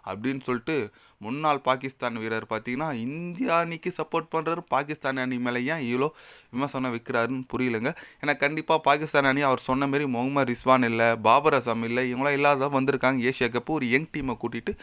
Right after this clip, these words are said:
எக்ஸ்பீரியன்ஸ் இல்லைன்னு சொல்றாரு. அது ஒரு யோசிக்க வேண்டிய விஷயம் தாங்க கண்டிப்பா.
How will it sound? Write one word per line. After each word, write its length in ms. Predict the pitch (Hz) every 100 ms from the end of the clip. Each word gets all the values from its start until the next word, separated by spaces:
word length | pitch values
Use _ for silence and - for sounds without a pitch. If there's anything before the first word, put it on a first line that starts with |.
| - - -
எக்ஸ்பீரியன்ஸ் 520 | 151 156 196 185 170
இல்லைன்னு 320 | 151 156 156
சொல்றாரு. 300 | 131 120 135 -
அது 260 | 113 113
ஒரு 360 | 113 113 113 110
யோசிக்க 440 | 110 135 135 123
வேண்டிய 260 | 120 117 120
விஷயம் 300 | 110 - 113
தாங்க 180 | 110 113
கண்டிப்பா. 500 | 101 110 113 160